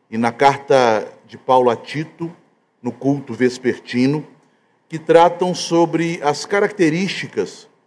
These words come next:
que o Espírito Santo adorna a vida dos líderes da igreja, dos presbíteros da igreja.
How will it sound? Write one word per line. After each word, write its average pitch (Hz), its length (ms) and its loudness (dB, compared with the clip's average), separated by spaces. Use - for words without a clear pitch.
que 151 100 -16
o - 20 -8
Espírito 185 560 -4
Santo 160 580 -4
adorna 151 600 4
a 139 60 0
vida 147 500 2
dos 131 220 -10
líderes 180 420 0
da 147 100 4
igreja, 135 460 0
dos 135 180 -12
presbíteros 156 720 -4
da 131 120 0
igreja. 107 480 -4